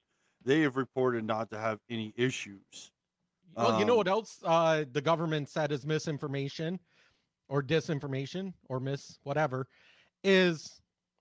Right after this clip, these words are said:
Speaker 1: I'll start
Speaker 2: uh,
Speaker 1: pop-
Speaker 2: women are not, uh, losing their period after the shot.
Speaker 1: Yeah.
Speaker 2: I have a friend of mine that got the shot in July last year. Last I talked to her was at the, uh,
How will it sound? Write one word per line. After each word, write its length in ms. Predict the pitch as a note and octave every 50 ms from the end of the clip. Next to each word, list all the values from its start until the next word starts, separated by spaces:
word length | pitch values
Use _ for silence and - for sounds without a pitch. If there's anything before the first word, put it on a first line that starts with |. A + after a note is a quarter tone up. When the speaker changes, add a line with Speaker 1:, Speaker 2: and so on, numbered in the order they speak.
| _ _ _ _ _ _ _ _ -
Speaker 1:
I'll 80 | G2
start 200 | - - D3 D3+
Speaker 2:
uh, 140 | D3 D3 C#3+ C#3+
Speaker 1:
pop- 100 | D3 D#3
Speaker 2:
women 340 | D3+ G3 A#3+ A#3+ A#3+ A#3
are 340 | G#3+ G3 F#3 F3+ E3 E3 E3 E3+
not, 320 | D#3 D#3+ F#3+ F#3+ F#3 F3+ F3 _ _ E3 _ _ _ _ _ _ _ _ A#3+ _ -
uh, 200 | D#3+ D#3+ D#3 D3+
losing 380 | D3 D3 E3+ G3 F#3+ D#3+ F#3 F3
their 140 | D#3+ D3 C3+
period 440 | - - F#3+ F#3 F3+ D#3 C#3 B2+ C3
after 300 | C3 B2+ - - C3+ A#2+
the 100 | G2 A2
shot. 260 | - - B2 G2 D2+ _ _ _ _ _ _ _ _ _ _ _ _ _ _ _ _ _ _ _ _ _ _ _ _
Speaker 1:
Yeah. 60 | - - _ _ _ _ _ _ _ _ _ _
Speaker 2:
I 60 | F#3+
have 120 | C4 C4 B3+
a 60 | -
friend 300 | - - G3 A3 B3+ A3+
of 60 | F3+
mine 380 | D3 C3 C3+ C#3 C#3+ E3 F3 - _ _ _ _ _ _ _ _
that 140 | - F3 F3
got 180 | F#3+ F#3 F#3+ -
the 80 | F#3
shot 360 | D#3+ - - G3+ F#3 F3+ F3 - _ _
in 420 | G#3 G#3+ G#3+ G#3+ G3+ F3+ D#3+ D3 - - A#2+ A2+ G#2+ G#2+
July 560 | - - D3 F3 E3 E3 E3+ F#3+ G3+ F3+ D3+
last 420 | C#3 C3+ C3 C3 C3 C3 - - D#3+
year. 300 | D3 C#3 D#3 F3+ F3 - _ _ _ _ _ _ _ _ _ _ _ -
Last 340 | C#3+ D#3 G#3 B3+ B3+ - -
I 100 | G#3 G#3+
talked 300 | - - G3+ G#3 A3+ - -
to 100 | F3+ D3+
her 160 | D#3 D3+ D3+
was 220 | D3 D#3 C#3+ B2
at 200 | E3+ E3 D#3 -
the, 260 | E3+ D#3 D#3 D#3 D#3
uh, 240 | D3 C#3+ D3 D3 C#3